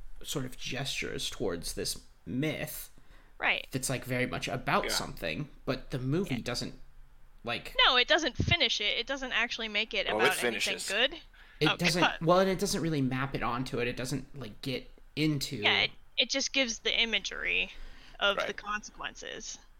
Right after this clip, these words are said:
Speaker 3: Which is, it does very well. Like, throughout the film, like, the imagery and the camera work and all that stuff is very good.
Speaker 1: Yeah. So, so I, I can, thought a lot about Midsommar while watching this movie, um,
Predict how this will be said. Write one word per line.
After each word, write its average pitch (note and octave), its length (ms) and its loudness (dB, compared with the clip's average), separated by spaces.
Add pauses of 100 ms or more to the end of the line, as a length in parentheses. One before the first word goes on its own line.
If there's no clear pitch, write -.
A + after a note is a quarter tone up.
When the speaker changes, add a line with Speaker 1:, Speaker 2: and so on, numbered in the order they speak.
(140)
Speaker 3:
Which C#3+ 180 0
is, A#2+ 160 0 (100)
it B2+ 160 -2
does B2+ 200 4
very G#2 200 -2
well. F2 300 -4
Like, G#2+ 140 -6
throughout A2+ 360 0
the - 60 -12
film, G#2 440 -10
like, G2+ 180 -10
the A2 100 -6
imagery G2 560 -6
and E2+ 120 -10
the E2+ 60 -10
camera F#2+ 260 -8
work F2+ 220 -8
and F2+ 100 -8
all E2+ 80 -6
that E2+ 80 -6
stuff - 240 -8
is G2 80 -10
very - 300 -6
good. C2+ 420 -6 (800)
Speaker 1:
Yeah. C3 300 -4 (540)
So, D3+ 460 0
so C#3+ 440 2 (520)
I, D3 340 0
I D3 40 2
can, C#3 280 -4 (100)
thought G3 300 -2
a F3 40 0
lot A#2+ 240 -4
about - 420 -2
Midsommar C#3 560 0
while C3+ 160 -2
watching C#3 340 -2
this C#3+ 160 -4
movie, D3+ 420 -4 (200)
um, B2+ 360 -4